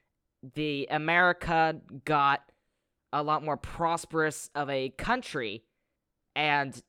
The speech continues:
since there weren't any more really big wars to deal with, since the Cold War was, well, cold, it wasn't, there wa-, there wasn't much expenditure,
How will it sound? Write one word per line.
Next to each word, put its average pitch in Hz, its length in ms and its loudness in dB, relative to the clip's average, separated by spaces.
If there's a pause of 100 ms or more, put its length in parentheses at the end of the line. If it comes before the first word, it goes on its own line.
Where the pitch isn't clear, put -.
since 165 280 -6
there 165 120 2
weren't 151 320 0
any 147 220 0
more 131 500 0 (340)
really 143 380 -2
big 127 400 -4 (100)
wars 151 600 0 (320)
to 143 100 -12
deal 226 340 0
with, 127 440 -2 (220)
since 151 300 -10
the 151 80 -8
Cold 151 360 -4
War 131 440 0
was, 120 440 -4 (120)
well, 120 440 0
cold, 123 360 -2
it 120 140 -4
wasn't, 123 400 -4 (640)
there 147 200 0
wa-, 143 180 2
there 151 180 2
wasn't 147 340 0
much 143 320 0
expenditure, 139 1000 -4